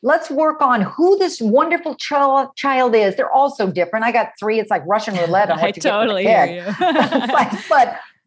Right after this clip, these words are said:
Speaker 1: but let's take the kid from where they are and figure out how to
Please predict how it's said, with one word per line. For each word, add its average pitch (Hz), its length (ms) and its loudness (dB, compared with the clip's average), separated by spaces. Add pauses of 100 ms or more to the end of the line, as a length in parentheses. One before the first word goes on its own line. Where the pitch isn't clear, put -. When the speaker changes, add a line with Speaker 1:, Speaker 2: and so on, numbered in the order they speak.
Speaker 1:
but 311 220 2
let's 349 280 2
take 339 280 0
the 294 80 2
kid 285 300 -2
from 233 220 -2
where 247 180 0
they 208 200 0
are 196 500 4
and 214 160 -4
figure 220 300 -2
out 202 160 0
how 208 180 -4
to 202 180 -4